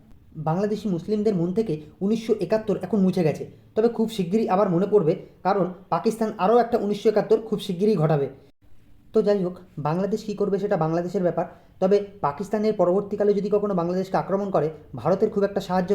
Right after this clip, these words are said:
বাংলাদেশ পাবে বলে মনে হয় না। আর যদি পাকিস্তানের কথা বলি, তাহলে যদি দেখা যায় পাকিস্তান অনবরত বাংলাদেশে এই যুদ্ধাস্ত্র পাঠিয়ে চলেছে, সেক্ষেত্রে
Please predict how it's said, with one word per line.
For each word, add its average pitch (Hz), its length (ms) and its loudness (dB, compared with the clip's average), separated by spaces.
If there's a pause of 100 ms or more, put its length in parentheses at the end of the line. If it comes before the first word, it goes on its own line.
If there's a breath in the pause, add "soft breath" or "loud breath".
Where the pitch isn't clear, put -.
বাংলাদেশ 180 340 0
পাবে 170 200 2
বলে 202 200 4
মনে 156 160 2
হয় 139 140 -4
না। 127 60 -10 (560 soft breath)
আর 160 140 0
যদি 190 180 4 (300)
পাকিস্তানের 220 460 -2
কথা 226 200 4
বলি, 180 160 4 (280)
তাহলে 190 260 4 (520)
যদি 190 260 2 (420)
দেখা 180 220 2
যায় 160 120 4 (100)
পাকিস্তান 180 360 2 (280)
অনবরত 220 360 4 (120)
বাংলাদেশে 190 420 2 (300)
এই 208 140 4
যুদ্ধাস্ত্র 196 440 0
পাঠিয়ে 214 260 2
চলেছে, 196 260 4 (360 loud breath)
সেক্ষেত্রে 208 340 2